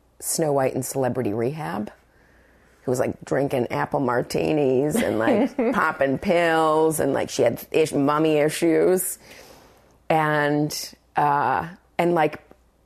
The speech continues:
Speaker 1: so you sign this insane agreement when you audition that basically states, like, if any character is made on a character that you've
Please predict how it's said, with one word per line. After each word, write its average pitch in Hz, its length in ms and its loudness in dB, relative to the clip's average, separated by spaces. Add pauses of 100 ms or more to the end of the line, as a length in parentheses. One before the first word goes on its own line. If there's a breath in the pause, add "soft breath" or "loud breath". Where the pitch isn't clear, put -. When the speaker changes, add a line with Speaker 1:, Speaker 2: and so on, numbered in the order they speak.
(560)
Speaker 1:
so - 160 -2
you 165 160 0
sign 156 840 -2 (340)
this 147 380 -2
insane 160 1120 0 (880 soft breath)
agreement 143 760 -2
when 139 240 0
you 127 140 2
audition 131 600 -2
that 143 140 0
basically 147 440 0
states, - 460 0
like, 143 300 -2 (260 loud breath)
if - 180 -2 (100)
any 156 260 2
character 151 600 -2
is 139 160 -2
made 131 500 0
on 139 140 -2
a 135 60 -2
character 139 480 -2
that 135 160 -2
you've 139 560 -2